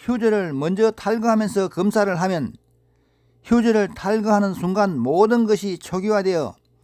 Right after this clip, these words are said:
정상적으로 복구되어 버리는 불상사가 발생할 수 있지요. 션트 전압을 먼저 측정해보고 일반적인 전기장치의 누전일 경우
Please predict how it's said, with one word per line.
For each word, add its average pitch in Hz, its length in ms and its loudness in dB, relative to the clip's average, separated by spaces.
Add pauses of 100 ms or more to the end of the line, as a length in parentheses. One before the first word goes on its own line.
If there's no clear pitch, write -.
(400)
정상적으로 202 840 2
복구되어 208 680 2
버리는 175 460 0
불상사가 196 680 0
발생할 196 480 0
수 - 220 -8
있지요. 110 260 -6 (2500)
션트 214 680 2
전압을 180 440 -2
먼저 175 380 2
측정해보고 185 840 -2 (760)
일반적인 202 840 2
전기장치의 190 920 0
누전일 190 500 0
경우 180 400 -2